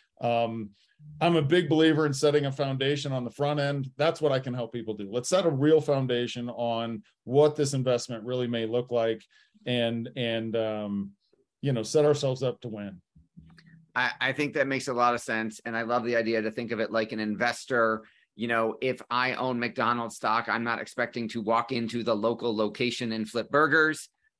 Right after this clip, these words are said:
Speaker 2: I'm not even going to even, you know, the owner of McDonald's, there's managers that run it. There's teenagers that make all the burgers. Like, literally, the owner may never even go in.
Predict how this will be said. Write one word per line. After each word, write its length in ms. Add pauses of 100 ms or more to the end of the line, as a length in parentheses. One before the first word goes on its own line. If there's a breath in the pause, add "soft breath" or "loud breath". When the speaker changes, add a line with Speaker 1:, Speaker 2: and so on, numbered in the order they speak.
(480)
Speaker 2:
I'm 160
not 220
even 280
going 260
to 200
even, 360 (100)
you 80
know, 140
the 100
owner 260
of 60
McDonald's, 540
there's 160
managers 440
that 140
run 160
it. 140
There's 180
teenagers 460
that 100
make 180
all 140
the 60
burgers. 440
Like, 280
literally, 540
the 120
owner 280
may 140
never 340
even 260
go 180
in. 480